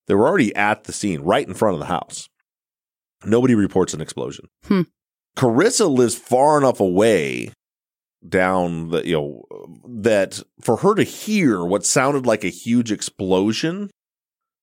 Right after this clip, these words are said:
Speaker 1: there's just nothing in the house that could create an explosion that loud.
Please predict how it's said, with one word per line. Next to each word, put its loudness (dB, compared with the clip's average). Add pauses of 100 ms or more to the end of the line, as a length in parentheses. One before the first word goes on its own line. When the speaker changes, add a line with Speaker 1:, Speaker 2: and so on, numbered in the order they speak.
Speaker 1:
there's 2
just 0
nothing 0
in -2
the 0
house 0
that 0
could -8
create -2
an -4
explosion -4
that -2
loud. -2